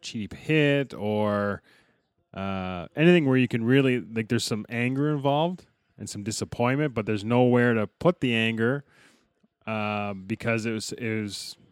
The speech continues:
literally just one of those, like, sports god fluke injuries. Um, you know, that being said, he's back on the sidelines, undressed. Um, you know, seems to be giving the sign of, "Yeah, I'm good." Like, it's not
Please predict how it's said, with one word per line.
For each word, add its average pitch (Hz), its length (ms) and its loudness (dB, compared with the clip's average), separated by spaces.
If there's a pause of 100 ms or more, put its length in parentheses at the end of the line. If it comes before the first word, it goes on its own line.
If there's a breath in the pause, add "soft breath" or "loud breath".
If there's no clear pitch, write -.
(100)
literally 110 500 0
just 95 280 -8
one 117 140 0
of 110 60 0
those, 104 220 -2
like, 98 200 -6
sports 107 360 -4
god 98 320 0
fluke 107 380 -4
injuries. 95 560 -4 (560 loud breath)
Um, 98 720 -2 (440)
you 110 100 -6
know, 107 60 -2
that 113 200 0
being 110 140 -4
said, 117 280 -2
he's 127 220 -2
back 113 260 0
on 123 80 -4
the 127 60 -2
sidelines, 104 800 -2
undressed. 107 800 -6 (220)
Um, 95 680 -2 (180)
you 101 80 -4
know, 104 120 0
seems 120 420 -4
to 117 100 -2
be 110 160 2
giving 110 500 0
the 104 220 0
sign 104 440 -2
of, 95 280 -2
"Yeah, 104 400 0
I'm 98 160 -6
good." 104 340 4
Like, 98 140 -2
it's - 180 -6
not 101 320 0